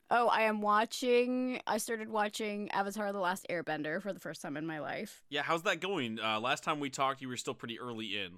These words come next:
Speaker 2: Like, you'd only seen the first few
Speaker 1: I'm
Speaker 2: episodes,
Speaker 1: still
Speaker 2: but
Speaker 1: very early in. I have, I started watching Power Rangers instead, 'cause
Speaker 2: That's
Speaker 1: I'm
Speaker 2: so
Speaker 1: simultaneously
Speaker 2: awesome.
Speaker 1: watching Power Rangers and cringing <laughs> at how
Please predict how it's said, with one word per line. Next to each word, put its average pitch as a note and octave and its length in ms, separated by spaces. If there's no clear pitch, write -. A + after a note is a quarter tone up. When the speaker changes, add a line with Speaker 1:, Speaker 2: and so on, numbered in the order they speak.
Speaker 2:
Like, F#2+ 160
you'd G#2 140
only G#2 140
seen G#2+ 120
the G2+ 60
first A3 160
few B3+ 100
Speaker 1:
I'm B3+ 120
Speaker 2:
episodes, - 180
Speaker 1:
still A3+ 220
Speaker 2:
but G#3 80
Speaker 1:
very F#3 280
early D#3+ 340
in. D3+ 140
I F3 120
have, F#3+ 180
I G3+ 200
started G#3 340
watching G3 340
Power F#3+ 260
Rangers E3 420
instead, E3+ 580
'cause - 80
Speaker 2:
That's G#3 60
Speaker 1:
I'm G3+ 100
Speaker 2:
so B3+ 140
Speaker 1:
simultaneously A3+ 640
Speaker 2:
awesome. G3 60
Speaker 1:
watching G3 300
Power G3+ 300
Rangers F#3 640
and F3 580
cringing F3+ 760
<laughs> - 40
at F#3 400
how F3+ 640